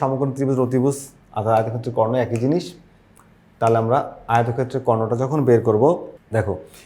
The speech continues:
এবিসির আয়তক্ষেত্রের কর্ণ এডি যা হচ্ছে এই যে বৃত্তাকার ক্ষেত্রের ব্যাস। তাহলে এডি সমান কি? এডি, এডি স্কয়ার সমান হচ্ছে এসি স্কয়ার প্লাস সিডি স্কয়ার। এ স্কয়ারটাকে ওপাশে পাঠায় আমরা রুট করছি একবারে। তাহলে এখানে এসির মানটা হচ্ছে বারো আর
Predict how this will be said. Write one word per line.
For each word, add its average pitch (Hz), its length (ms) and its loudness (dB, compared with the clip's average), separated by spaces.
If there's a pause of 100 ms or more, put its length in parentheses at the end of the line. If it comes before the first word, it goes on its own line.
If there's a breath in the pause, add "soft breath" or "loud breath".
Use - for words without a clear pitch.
(140 loud breath)
এবিসির 151 300 4
আয়তক্ষেত্রের 165 540 -2
কর্ণ 117 200 4 (300)
এডি 120 200 2 (360)
যা 113 80 0 (100)
হচ্ছে - 280 -4 (600)
এই 131 100 4 (260)
যে 117 120 2 (240)
বৃত্তাকার 120 380 -2
ক্ষেত্রের 139 380 -4
ব্যাস। - 180 -4 (840 soft breath)
তাহলে 123 140 2 (100)
এডি 147 220 4
সমান 170 260 0
কি? 185 80 -6 (220)
এডি, 131 140 2 (320)
এডি 139 100 2 (120)
স্কয়ার 175 240 -4
সমান 160 200 -2
হচ্ছে 156 220 -8
এসি 131 120 -6 (100)
স্কয়ার 143 200 -10
প্লাস 135 180 -6
সিডি 104 240 -6
স্কয়ার। 107 220 -6
এ - 100 0
স্কয়ারটাকে 151 380 -6
ওপাশে 131 240 -6
পাঠায় 131 180 -6
আমরা 120 180 -4
রুট 120 180 -2
করছি 131 180 -6 (100)
একবারে। 90 280 -4 (720 soft breath)
তাহলে 123 200 4
এখানে 127 200 2 (180)
এসির 143 280 -4
মানটা 147 280 -2
হচ্ছে 151 160 -4 (200)
বারো 101 420 4 (640 loud breath)
আর 110 80 2